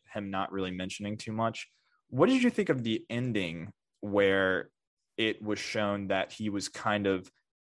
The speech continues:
they had to separate for her own protection, and he was kind of looking at her from afar, maybe not sad, but knowing that,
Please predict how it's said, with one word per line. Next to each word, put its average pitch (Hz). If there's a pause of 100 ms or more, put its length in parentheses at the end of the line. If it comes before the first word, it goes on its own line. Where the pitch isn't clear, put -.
(180)
they 120
had 117
to 107
separate 95
for 104
her 98
own 98
protection, 92 (100)
and 95 (340)
he 107
was 98
kind 151
of 120
looking 113
at 98
her 107
from 98
afar, 101 (480)
maybe 214
not 170
sad, 120
but 104
knowing 107
that, 95